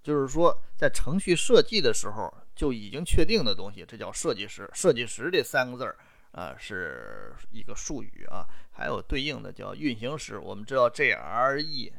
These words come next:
啊，呃，Java 运行环境是吧？Java 运行时环境，那个 R 就是 runtime，就是运行时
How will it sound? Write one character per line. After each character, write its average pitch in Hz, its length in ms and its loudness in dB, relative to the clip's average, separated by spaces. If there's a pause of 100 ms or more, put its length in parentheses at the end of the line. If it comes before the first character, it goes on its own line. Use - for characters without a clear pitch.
啊， - 280 -16 (520)
呃， 98 360 -10 (880)
Java 135 400 8 (120)
运 160 260 0
行 123 260 -6
环 120 240 -6
境 151 300 2
是 110 80 -6
吧？ 101 220 4 (300)
Java 135 340 6
运 147 220 -4
行 113 220 -8
时 120 200 -6
环 107 240 -6
境， 113 260 -6
那 101 180 -4
个 95 160 -8 (180)
R 113 360 8
就 147 160 -2
是 113 160 -8
runtime， 151 640 2 (100)
就 - 100 0
是 - 240 -8 (340)
运 185 200 4
行 95 180 -4
时 - 240 -12